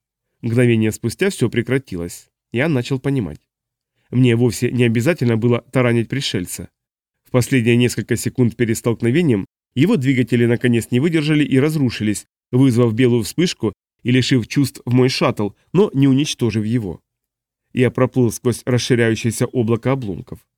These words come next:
Шаттл явно пребывал в замешательстве. Ему поручили задачу, но этой задачи больше не существовало.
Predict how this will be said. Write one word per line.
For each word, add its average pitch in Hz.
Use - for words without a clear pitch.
Шаттл 185
явно 120
пребывал 117
в -
замешательстве. 104
Ему 120
поручили 120
задачу, 147
но 143
этой 131
задачи 117
больше 120
не 113
существовало. 107